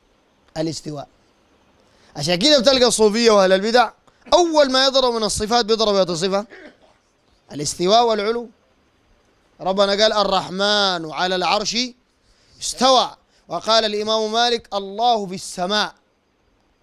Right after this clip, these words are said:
يعلم كل شيء"،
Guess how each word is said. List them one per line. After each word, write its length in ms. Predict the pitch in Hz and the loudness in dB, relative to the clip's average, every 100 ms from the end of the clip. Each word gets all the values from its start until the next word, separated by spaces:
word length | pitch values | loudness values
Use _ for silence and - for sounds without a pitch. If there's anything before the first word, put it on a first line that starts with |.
| _ _ _ _ _ _ _ _ _ _ _ _ _ _ 165 | _ _ _ _ _ _ _ _ _ _ _ _ _ _ -2
يعلم 760 | 196 262 247 262 262 269 269 - _ | 2 4 4 2 0 0 -6 -10 _
كل 340 | 240 285 262 | 0 2 2
شيء"، 220 | 208 180 | 0 -8